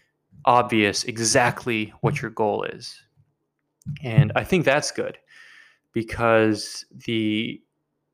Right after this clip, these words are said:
more defined your goal, um, the more you develop this kind of perceptual filter as you navigate through your day-to-day existence, where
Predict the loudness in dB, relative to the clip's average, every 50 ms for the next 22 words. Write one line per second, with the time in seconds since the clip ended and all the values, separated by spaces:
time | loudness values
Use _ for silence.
0 | _ _ _ _ _ _ _ _ _ _ _ -8 -4 -2 0 0 2 4 4 4
1 | 2 2 0 -6 -6 -6 -2 2 4 4 4 4 4 2 2 0 -2 -4 -6 -14
2 | _ _ _ _ _ _ _ _ _ _ _ _ _ _ _ _ _ _ -6 -4
3 | -4 -4 0 4 4 6 6 6 6 4 2 -2 -6 -14 -20 -20 -20 _ _ _
4 | _ _ _ _ _ _ _ _ _ _ _ _ _ _ _ _ _ _ -20 -18
5 | _ -8 -6 -4 -4 -4 -4 -8 -10 -12 _ _ _ _ _ -20 -20 -20 -20 -20
6 | -20 _ _ _ _ _ _ _ _ _ _ _ -2 0 2 4 6 6 6 6
7 | 6 6 6 4 2 0 -4 -16 _ _ _ _ _ _ _ _ _ _ _ _
8 | _ -10 -8 -6 -2 0 0 2 4 4 6 6 4 2 0 -6 -8 -8 -8 -8
9 | -8 -8 -8 -8 -8 -6 _ -4 -4 -4 -4 -2 -2 -2 -2 -4 -4 -4 -4 -4
10 | -6 -2 2 2 2 4 2 0 -2 -2 -2 -4 -10 _ _ _ _ _ _ _
11 | _ _ _ _ _ _ _ _ _ _ _ _ _ _ _ _ _ _ _ _
12 | -2 -2 0 0 0 -2 -2 -4 -8 _ _ _ _ _ -12 -4 0 0 2 2
13 | 2 2 2 4 2 2 0 -2 -12 -12 -10 -8 -4 -4 -6 -6 -2 2 2 2
14 | 2 2 2 2 2 2 2 2 0 -2 -2 -2 -8 -10 -8 -10 -8 -4 0 2
15 | 4 6 6 4